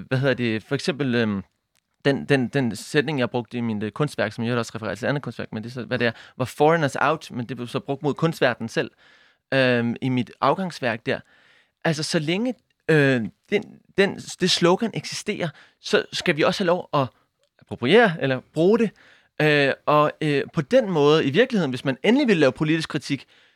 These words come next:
så er det jo også en måde at tage pusten ud af sådan en slogan på. Det er jo også at latterliggøre sådan det her sprog,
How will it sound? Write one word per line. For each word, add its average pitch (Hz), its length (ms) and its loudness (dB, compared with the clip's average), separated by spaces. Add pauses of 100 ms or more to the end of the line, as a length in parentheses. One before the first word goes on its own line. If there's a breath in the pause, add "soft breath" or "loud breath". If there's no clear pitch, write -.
så - 140 0
er 196 40 2
det 214 80 2
jo 127 80 4
også 185 220 4
en 185 60 -2
måde 190 240 0
at - 120 0
tage 208 240 -4
pusten 233 420 -2
ud 262 200 0
af 180 200 0
sådan 175 120 -2
en 139 40 -2
slogan 123 420 -2
på. 117 240 -4 (500 soft breath)
Det 196 40 2
er - 20 6
jo 185 80 6
også 226 400 2
at 185 160 2 (340 soft breath)
latterliggøre 165 840 2
sådan - 240 -12
det 170 140 2
her 147 140 4
sprog, - 440 -4